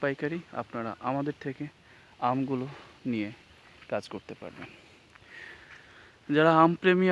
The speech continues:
আছেন, আম পছন্দ করেন, এরকম বাগান ফ্রেশ আমগুলো কিন্তু আমরা সারা বাংলাদেশে হোম ডেলিভারি দিচ্ছি। So, আপনার জায়গা ভেদে আপনাদের কাছে ঠিক ওভাবেই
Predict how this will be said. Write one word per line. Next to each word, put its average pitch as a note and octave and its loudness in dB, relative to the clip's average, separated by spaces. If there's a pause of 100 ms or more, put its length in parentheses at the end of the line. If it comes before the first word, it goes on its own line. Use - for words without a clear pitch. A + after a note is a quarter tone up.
আছেন, F#3+ 0 (140)
আম D#3 0 (100)
পছন্দ E3 0 (140)
করেন, C#3 2 (340)
এরকম D3 6 (160)
বাগান C3 8 (140)
ফ্রেশ D3 4 (460)
আমগুলো D3 2 (120)
কিন্তু B2 -2 (120)
আমরা G#2+ -6 (380)
সারা B2 0 (120)
বাংলাদেশে A#2 -2 (540)
হোম A2+ -2 (100)
ডেলিভারি A2+ -4
দিচ্ছি। - -10 (2000)
So, - -6 (140)
আপনার D#3 6 (500)
জায়গা B2+ 4 (1500)
ভেদে B2+ -4 (600)
আপনাদের A#2+ -6
কাছে A2+ -10 (460)
ঠিক - -8 (200)
ওভাবেই D3+ 0